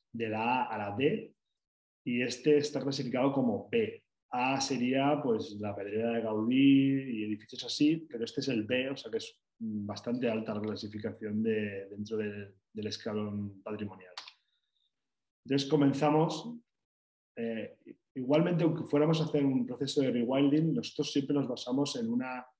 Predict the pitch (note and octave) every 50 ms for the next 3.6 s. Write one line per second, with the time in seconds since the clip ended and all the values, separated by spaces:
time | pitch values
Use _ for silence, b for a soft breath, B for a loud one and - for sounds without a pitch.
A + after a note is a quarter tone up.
0 | _ _ _ _ _ _ _ _ _ _ _ _ _ _ _ _ _ - C3 B2
1 | - - C#3+ C#3+ D3 D#3 D#3 D#3 D#3+ D#3+ D#3+ D#3+ D#3+ D#3+ D#3+ D#3+ - _ - B2
2 | A#2+ A#2+ A#2 A2+ A2+ A2+ A#2 B2+ - D3 C#3 D#3+ D#3 D#3 D#3+ D#3 C#3 B2 A#2 -
3 | - - - C#3+ C#3 - D#3+ E3 E3 - - _